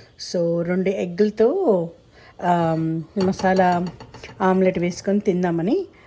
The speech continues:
రెడీ చేసుకున్నాను. దానికోసం ఎగ్స్, కొంచెం ఆనియన్, పచ్చిమిర్చి, నాకు కొంచెం,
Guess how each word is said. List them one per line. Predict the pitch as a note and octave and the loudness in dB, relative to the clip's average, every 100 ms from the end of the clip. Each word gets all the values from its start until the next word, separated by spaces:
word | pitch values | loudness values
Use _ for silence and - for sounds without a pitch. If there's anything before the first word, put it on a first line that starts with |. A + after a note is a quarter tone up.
| _ | _
రెడీ | F#3 F3 E3+ | -4 -2 -4
చేసుకున్నాను. | D#3+ - D#3+ F3 G#3+ | -6 -6 -4 -2 -2
దానికోసం | F3+ D#3 E3+ G3 | -2 -4 -4 -4
ఎగ్స్, | E3+ D#3+ - B3 F#4 - - - - | -4 -8 -4 -2 -2 -6 -20 -20 -4
కొంచెం | G3 G3+ G3 | -2 -2 -2
ఆనియన్, | F#3+ F3+ A3 | -2 -2 -2
పచ్చిమిర్చి, | C4+ G3+ - F3+ F3 - F#4 D#4 | -2 -6 -6 -8 -8 -8 -4 -2
నాకు | G3 - | -2 -4
కొంచెం, | E3+ F#3 F3 F3+ | -6 -6 -4 -8